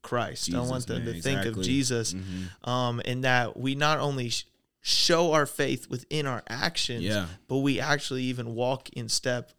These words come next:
Speaker 1: in our faith with even the things that we're wearing.
Speaker 2: brother.
Speaker 1: Um, and I don't know if you've had too much thought on this,
Speaker 2: Mm-hmm.
Speaker 1: but what do you think, what do you think it changes when you go to that extent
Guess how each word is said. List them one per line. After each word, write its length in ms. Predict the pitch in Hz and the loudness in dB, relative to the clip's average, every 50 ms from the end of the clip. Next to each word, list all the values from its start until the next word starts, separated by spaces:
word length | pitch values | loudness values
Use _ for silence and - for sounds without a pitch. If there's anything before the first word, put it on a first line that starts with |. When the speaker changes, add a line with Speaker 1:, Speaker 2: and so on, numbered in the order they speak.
| - | -10
Speaker 1:
in 120 | - 120 113 | -8 -6 -6
our 80 | 110 110 | -6 -8
faith 360 | - - 113 113 110 117 - | -6 -6 -4 -4 -4 -6 -10
with 160 | - 110 - - | -12 -12 -10 -6
even 260 | - 123 123 120 113 | -6 -4 -4 -4 -6
the 80 | 107 110 | -8 -10
things 300 | - - 123 120 113 110 | -8 -8 -6 -6 -6 -6
that 120 | - - | -6 -8
we're 140 | - 104 101 | -8 -8 -8
wearing. 480 | 104 104 107 113 127 139 131 90 90 82 | -8 -8 -6 -4 -2 -2 -2 -2 -4 -6
Speaker 2:
brother. 220 | 80 85 85 85 87 | -6 -6 -6 -6 -4
Speaker 1:
Um, 320 | 117 117 117 117 117 113 117 - _ _ _ _ _ _ _ - | -4 -4 -2 -2 -4 -4 -8 -12 _ _ _ _ _ _ _ -2
and 80 | 131 | 0
I 60 | 165 220 | 2 4
don't 60 | 254 | 6
know 100 | 277 247 | 6 4
if 100 | 175 - | 4 2
you've 140 | 170 175 156 | 0 0 2
had 320 | 175 160 151 139 - - | 4 4 2 2 0 0
too 120 | - 180 | 0 2
much 260 | 170 151 160 - - - | 2 0 0 0 0 0
thought 320 | - 151 143 139 123 - - | 2 4 4 4 2 0 -2
on 280 | 120 127 143 156 143 | -2 0 0 2 2
this, 260 | 131 120 113 107 - - | 2 2 0 0 -2 -4
Speaker 2:
Mm-hmm. 280 | 104 113 117 107 104 104 101 - | -2 -2 0 0 -2 -2 -4 -4
Speaker 1:
but 80 | - 151 | 0 4
what 120 | 151 180 | 4 4
do 60 | 190 214 | 4 4
you 140 | 226 220 | 2 0
think, 460 | 185 - - 170 156 151 147 139 - - _ _ _ _ _ _ _ _ _ _ _ _ _ _ _ _ _ _ _ _ _ _ _ _ _ _ _ _ _ _ _ _ _ _ _ _ _ _ _ | -2 -2 0 0 0 0 -2 -4 -8 -14 _ _ _ _ _ _ _ _ _ _ _ _ _ _ _ _ _ _ _ _ _ _ _ _ _ _ _ _ _ _ _ _ _ _ _ _ _ _ _
what 180 | - 135 170 180 | 4 4 6 6
do 60 | 202 | 6
you 100 | 196 180 | 4 2
think 240 | 170 - 165 156 139 | 2 2 2 2 2
it 120 | 139 123 | 2 2
changes 760 | - - 143 139 143 135 123 131 127 123 120 110 - - - - _ | 2 4 4 4 2 2 2 4 4 4 4 2 2 0 0 -2 _
when 600 | - 123 123 123 127 123 123 120 120 117 113 113 - _ _ _ _ _ _ _ _ _ _ _ _ _ _ _ _ _ _ _ _ - | -10 -6 -2 0 0 2 2 0 0 -2 -4 -6 -10 _ _ _ _ _ _ _ _ _ _ _ _ _ _ _ _ _ _ _ _ -6
you 140 | 127 143 147 | -4 -2 2
go 180 | 139 151 143 | 6 6 6
to 100 | 135 131 | 6 6
that 180 | 123 123 123 120 | 4 4 2 2
extent 600 | 117 - - - - - - 135 127 120 113 - | 0 0 0 0 2 2 2 2 2 2 0 -4